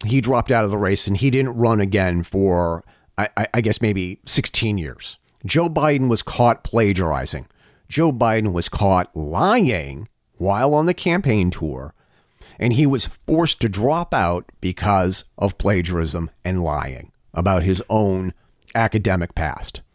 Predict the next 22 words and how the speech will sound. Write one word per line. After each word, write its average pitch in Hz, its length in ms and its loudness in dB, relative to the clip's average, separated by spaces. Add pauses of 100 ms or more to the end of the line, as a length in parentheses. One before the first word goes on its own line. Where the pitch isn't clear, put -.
(100)
Now, 151 220 0
she's 185 300 0
been 160 160 0
stealing 254 600 2
other 151 200 2
people's 147 360 0
material 120 760 0 (320)
since 233 260 0
the 233 80 0
very 214 280 2
beginning. 190 500 0 (180)
I'm 139 140 2
talking 160 240 0
about 147 260 0
Ashley 123 380 0
Flowers 147 480 0
here. 73 240 -8 (180)
And 170 280 0 (1200)
right 208 300 0
off 247 180 0
the 180 100 0
bat, 110 400 0